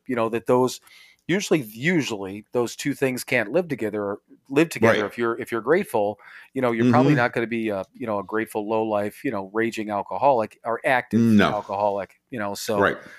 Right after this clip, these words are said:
Speaker 1: yeah, so those things don't usually fit together. So that's my other,
Speaker 2: No,
Speaker 1: that's
Speaker 2: they
Speaker 1: my
Speaker 2: don't.
Speaker 1: favorite thing that you say or that, uh, has been taught to us all the time.
Speaker 2: Yeah,
Speaker 1: So the
Speaker 2: right,
Speaker 1: grateful drunks don't
Speaker 2: exactly.
Speaker 1: drink.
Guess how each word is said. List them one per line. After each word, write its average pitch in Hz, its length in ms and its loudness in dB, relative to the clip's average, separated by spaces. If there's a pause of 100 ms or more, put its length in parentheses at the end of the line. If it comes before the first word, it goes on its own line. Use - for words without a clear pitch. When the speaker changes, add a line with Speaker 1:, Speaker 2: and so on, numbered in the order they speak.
(380)
Speaker 1:
yeah, 180 140 4
so - 160 -4
those 110 200 0
things 110 200 -4
don't 113 180 -4
usually 120 220 -6
fit - 240 -4
together. 92 340 -8
So 87 300 -10
that's 127 180 -2
my 143 140 4
other, 131 180 2
Speaker 2:
No, 110 220 0
Speaker 1:
that's 143 140 4
Speaker 2:
they 170 40 4
Speaker 1:
my 214 80 8
Speaker 2:
don't. - 100 4
Speaker 1:
favorite 165 280 2
thing 139 180 2
that 131 180 -4
you 131 120 -2
say 107 260 -4
or 107 120 -4
that, 104 260 -10
uh, 104 80 -4
has 107 240 -2
been 101 100 -10
taught 98 260 -4
to 101 120 -8
us 87 180 -10
all 82 140 -8
the 87 80 -16
time. 85 280 -14
Speaker 2:
Yeah, 92 180 4
Speaker 1:
So - 80 -6 (100)
the 113 80 -6
Speaker 2:
right, - 80 2
Speaker 1:
grateful 123 240 2
drunks 107 160 0
don't 87 300 2
Speaker 2:
exactly. 92 180 -6 (340)
Speaker 1:
drink. 127 280 -2